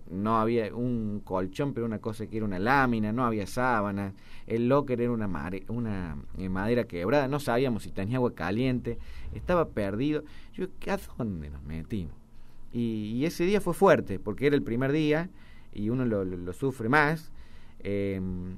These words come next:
después ya sí conseguimos otro hostel, que, ah, incluso hay fotos, hay, y en ese momento la cantidad de mensajes que llegaron, Miguel, que fue apenas llegamos, eh, de toda la gente, que te transmitía una energía, una, una emoción, como diciendo,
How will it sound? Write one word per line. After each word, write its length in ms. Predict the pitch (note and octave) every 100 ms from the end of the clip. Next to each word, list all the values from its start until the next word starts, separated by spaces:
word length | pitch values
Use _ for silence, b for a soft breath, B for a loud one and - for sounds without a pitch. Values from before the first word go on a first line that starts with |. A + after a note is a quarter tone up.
| - -
después 380 | A2 G#2+ F3
ya 100 | D#3+
sí 220 | D#3+ G#3 F3+
conseguimos 520 | B2 A2+ A#2 B2+ A#2+
otro 180 | A#2+ A2+ -
hostel, 420 | B2+ C3+ B2+ A#2
que, 380 | G2+ F#2 F2 D#2
ah, 80 | -
incluso 360 | F#2 G#2 B2 A#2
hay 60 |
fotos, 500 | G#2+ B2+ B2 A2+ G#2+ F#2+
hay, 220 | G#2 G#2+ B B B B -
y 100 | C3+
en 60 | F#3+
ese 180 | A3 G3
momento 420 | E3 F3 G#3 F#3
la 140 | C#3
cantidad 420 | B2 B2 A2+ D3
de 60 | F3
mensajes 640 | C#3 B2 A#2+ E3+ E3 C#3
que 140 | - A2+
llegaron, 320 | A#2 C#3+ C#3
Miguel, 160 | B2+ C#3
que 100 | A#2+
fue 140 | C#3
apenas 340 | B2+ D#3 C#3+ A#2
llegamos, 540 | A#2 A2+ G2+ A2+ C3 b b b b -
eh, 520 | A2 G#2+ G#2 G2 F#2
de 100 | G#2
toda 260 | A2+ F3+ F3
la 100 | C#3+
gente, 480 | D3 C#3 A#2+ B2+ B2+
que 200 | B2+ B2 - - -
te 120 | C#3+
transmitía 580 | C#3+ C3+ C3+ D3+ D#3 A#3
una 120 | F#3+
energía, 560 | C#3 A#2+ A#2+ - A3 F#3
una, 160 | D3+
una 180 | C#3+ D#3+
emoción, 420 | C#3 C3 B2 G3+
como 160 | D#3+ C#3
diciendo, 440 | C3 F#3 E3+ D3+